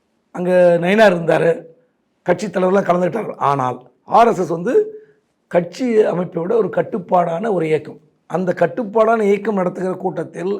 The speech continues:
இவர் கேட்குறாரு, "என்ன வியூகம் வகுத்தீர்கள், என்னை ஏன் கலந்து பேசல, என்னை கலந்து பேசியிருக்க வேண்டாமா?" அப்படின்னு கேட்குறாரு. அதுல அந்த கேள்வி நான் சொல்லிடுறேன். அதாவது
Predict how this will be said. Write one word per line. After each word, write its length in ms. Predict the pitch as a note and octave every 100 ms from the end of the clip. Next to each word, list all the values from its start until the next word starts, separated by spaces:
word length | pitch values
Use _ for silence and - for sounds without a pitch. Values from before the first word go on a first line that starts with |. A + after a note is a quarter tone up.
| - - _
இவர் 200 | G3 G3+ G#3
கேட்குறாரு, 320 | G#3 G3+ F3+
"என்ன 180 | G3+ A3+
வியூகம் 300 | G#3 G#3+ G3+
வகுத்தீர்கள், 480 | G3 G3 G3 F#3+ F#3 G3 - - -
என்னை 160 | G3 G#3+
ஏன் 180 | A3 F#3
கலந்து 220 | G#3 G#3+
பேசல, 360 | G3+ G3+ F#3+ G3+ F3+ - - _ _ _
என்னை 140 | F3 G3
கலந்து 260 | G3+ A3+
பேசியிருக்க 360 | G#3 G#3 G3 G3
வேண்டாமா?" 340 | F#3 F3 F3 F#3
அப்படின்னு 300 | - F3+ F3
கேட்குறாரு. 300 | E3 C#3+ C3+ - - -
அதுல 220 | D#3+ E3
அந்த 100 | D#3
கேள்வி 300 | - B3+ A3+
நான் 140 | G#3 F#3
சொல்லிடுறேன். 380 | F3+ D3+ A#2 - _ _ _ _ -
அதாவது 360 | D3 G#3+ A3